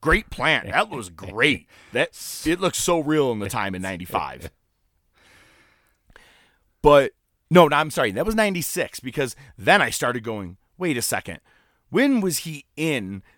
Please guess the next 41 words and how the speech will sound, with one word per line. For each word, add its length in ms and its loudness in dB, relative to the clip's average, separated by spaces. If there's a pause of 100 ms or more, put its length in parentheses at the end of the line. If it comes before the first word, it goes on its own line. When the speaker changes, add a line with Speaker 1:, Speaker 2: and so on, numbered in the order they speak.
(120)
Speaker 1:
the 600 -8
Four 340 -6
Horsemen? 520 -4
When 160 -2
did 140 -4
he 100 -8
leave?" 600 -12 (640)
God 380 -10 (160)
damn. 400 -4 (200)
We 140 -8
start 400 -2
the 120 -8
Monday 380 0
Night 280 0
Wars, 720 -2
what, 300 -2 (100)
April 460 -2
of 80 -2
ninety-six? 800 -4 (1000)
If 180 -8
we 120 0
had 120 0
just 240 -4
watched 380 0
two 120 -4
months 260 -2
earlier 440 0
was 160 -2
Speaker 2:
Yeah. 60 -6
Speaker 1:
when 260 -4
the 100 -4 (180)
Booker 320 0
man 440 -6
happened. 680 0 (500)
Damn 260 0
it, 140 4
we 120 -4
just 400 4
<laughs> 0 -
missed 380 2
it. 260 -2